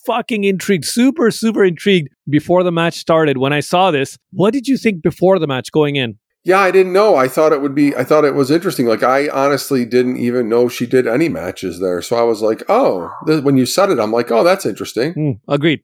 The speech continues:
Speaker 1: agreed. I thought it was great. In her corner, that was also kinda strange. She comes to the ring.
Speaker 2: Super weird.
Speaker 1: Yeah, Waleed Ismail. I'm not sure why you have Waleed Ismail in her corner. And then
Speaker 2: <laughs>
Speaker 1: Chono comes to the ring with all Team two thousand.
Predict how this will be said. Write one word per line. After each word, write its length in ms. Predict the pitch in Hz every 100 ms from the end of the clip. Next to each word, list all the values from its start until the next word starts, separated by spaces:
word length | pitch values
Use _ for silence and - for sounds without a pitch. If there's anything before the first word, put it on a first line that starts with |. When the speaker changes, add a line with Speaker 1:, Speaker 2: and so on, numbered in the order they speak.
| -
Speaker 1:
agreed. 340 | 139 139 147
I 140 | 107 139
thought 140 | 165
it 40 | 151
was 100 | 131
great. 240 | 160 139 -
In 120 | 147
her 100 | 180
corner, 460 | - 208 208 220 - _ _ _ _ _ _ -
that 200 | 156 135
was 180 | 185 160
also 240 | 175 -
kinda 220 | 165 180
strange. 420 | 170 - 175 170 - _ _ _
She 140 | -
comes 260 | - 185 175
to 80 | 202
the 80 |
ring. 240 | 175 180 180
Speaker 2:
Super 560 | - 269 277 262 190
weird. 320 | 160 156 135 185
Speaker 1:
Yeah, 180 | 226
Waleed 540 | 175 156 175 202 240 220
Ismail. 540 | 214 - 202 208 208
I'm 160 | 180 160
not 120 | 185
sure 200 | - 196
why 420 | 143 147 185 208
you 220 | 220 208
have 140 | 185 185
Waleed 360 | 175 185 196 196
Ismail 380 | - 190 190
in 140 | 185 175
her 160 | 180
corner. 460 | 180 185 180 185 180 - - -
And 200 | 156 156
then 180 | 175 143 _
Speaker 2:
<laughs> 160 | - -
Speaker 1:
Chono 560 | - - 190 202 208 202
comes 280 | 214 202 -
to 80 |
the 100 | 190
ring 200 | 185 185 165
with 160 | 156 -
all 380 | 160 170 190 196
Team 320 | - 202 190
two 180 | - 202
thousand. 580 | 165 185 175 160 180